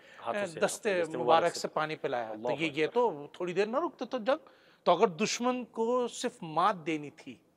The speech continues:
Speaker 1: जी, जी।
Speaker 2: उसके बरखिलाफ फतह पानी होती,
Speaker 1: जी।
Speaker 2: हिदायत मद्देनजर ना होती, तो हुसैन कुछ भी कर सकते थे। हुसैन ने पहले तो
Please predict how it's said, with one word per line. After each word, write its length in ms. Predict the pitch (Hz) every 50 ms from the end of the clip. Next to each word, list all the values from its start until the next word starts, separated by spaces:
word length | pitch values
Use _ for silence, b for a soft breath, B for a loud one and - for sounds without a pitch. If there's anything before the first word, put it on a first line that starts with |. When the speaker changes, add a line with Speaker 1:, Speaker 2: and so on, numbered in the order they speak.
| _ _
Speaker 1:
जी, 160 | 107 104 104 98
जी। 140 | 85 - _ _ _ _ _ _ _ _ _ _ _ _ _ _ _ _ _ _ _ _ _ _ _ _ _ _ _ _
Speaker 2:
उसके 380 | 190 165 - - - - 226 214
बरखिलाफ 680 | 165 143 160 160 147 - 156 156 135 139 147 185 214 - - - - _ _ _ _ _ - - - - - - - - - -
फतह 240 | 185 180 - 233 247
पानी 320 | 247 - 196 190 180 180
होती, 320 | 156 139 - - 135 117 - _ _ _ _ _ _ _ -
Speaker 1:
जी। 120 | 117 107 170
Speaker 2:
हिदायत 400 | 185 175 165 196 240 262 - - 180
मद्देनजर 500 | 208 196 151 165 170 170 160 143 156 143
ना 120 | 143 143
होती, 280 | 131 131 - - 127 - _ _ _ _ _ _
तो 60 | 147
हुसैन 260 | 131 117 - 139 143
कुछ 140 | 147 214 214
भी 100 | 226 247
कर 120 | 233 262 208
सकते 320 | - - - _ 233 226
थे। 120 | - 240 233 _ _ _ _ _ _ _ _ _ _ _ _
हुसैन 220 | 123 107 139 143 151
ने 80 | 160
पहले 300 | 139 156 139 135 147 151
तो 340 | 147 - 165 190 226 - b